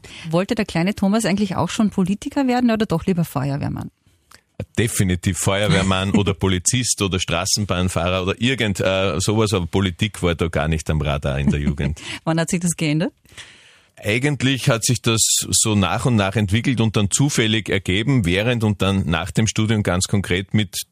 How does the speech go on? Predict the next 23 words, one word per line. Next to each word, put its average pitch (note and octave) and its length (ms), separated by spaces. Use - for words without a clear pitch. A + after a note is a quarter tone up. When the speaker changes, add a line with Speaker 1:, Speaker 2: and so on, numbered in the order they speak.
Speaker 2:
der F2+ 80
Chance G2 500
oder G2 120
dem F#2+ 140
Angebot G#2 480
einmal G2 180
hineinzuschnuppern. A2 920
Ja, F#2 140
und F2 300
da F2+ 60
bin F#2 180
ich F#2+ 120
dann G2 140
hängen D#2+ 260
geblieben. D#2 360
Gott F2+ 220
sei - 100
Dank, E2 280
weil E2 80
es - 80
macht E2+ 220
mir E2+ 80
Spaß. - 280